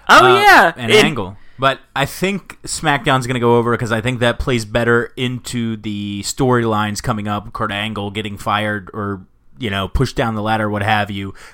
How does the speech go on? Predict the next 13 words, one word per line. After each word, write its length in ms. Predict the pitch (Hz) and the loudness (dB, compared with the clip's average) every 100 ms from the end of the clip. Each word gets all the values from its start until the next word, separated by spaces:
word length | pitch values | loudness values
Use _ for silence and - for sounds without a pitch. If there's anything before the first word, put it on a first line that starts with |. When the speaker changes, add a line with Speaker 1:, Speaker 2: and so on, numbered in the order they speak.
| - | -6
Speaker 2:
leading 360 | 113 117 110 107 | -2 0 -2 -6
to 200 | - 104 | -8 -8
a 80 | 98 | -6
match 340 | 101 98 - | -4 -4 -6
with 120 | 101 | -10
Triple 320 | - 95 95 | -8 -8 -6
H 200 | 98 95 | -6 -6
at 100 | 95 | -8
WrestleMania, 960 | - 92 101 95 98 107 101 101 98 92 - - - - | -6 -8 -8 -8 -6 -6 -4 -4 -4 -6 -10 -20 -20 -10
uh, 240 | 95 90 - | -6 -6 -6
teased 500 | - 107 101 98 - | -8 -6 -6 -6 -8
when 200 | 98 95 | -8 -8
he, 320 | 87 90 87 | -8 -10 -12